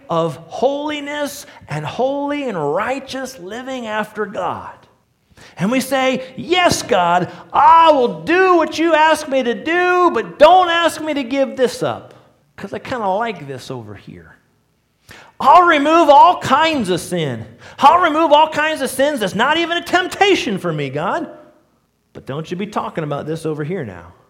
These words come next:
It's getting super duper quiet in here. Wonder what that means. You see, in some cases, some of the sin and some of these sinful areas,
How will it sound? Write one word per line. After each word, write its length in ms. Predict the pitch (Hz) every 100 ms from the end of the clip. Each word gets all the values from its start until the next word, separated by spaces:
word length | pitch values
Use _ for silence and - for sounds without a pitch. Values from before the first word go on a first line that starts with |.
| _ _ _ _ _ _
It's 80 | _
getting 240 | - -
super 680 | - - - - - - 101
duper 320 | 113 110 -
quiet 380 | - 104 95 -
in 120 | 87
here. 300 | 87 - - _ _ _ _ _ _ _ _ 156
Wonder 160 | 170
what 120 | 113
that 220 | 104 98 -
means. 420 | 82 80 _ _ _ _ _ _ _ _ _ _ _
You 160 | - -
see, 200 | 196 208 - -
in 140 | 214
some 260 | 214 262 302
cases, 800 | 277 285 277 202 196 208 196 - - _ _ _ _ _ -
some 320 | - 247 269
of 160 | 277 214
the 80 |
sin 640 | 175 - - 233 254 285 294 - -
and 180 | - 175
some 280 | - 269 269
of 120 | 262
these 240 | 226 214 -
sinful 540 | - 262 247 233 -
areas, 680 | 196 247 277 311 320 320 247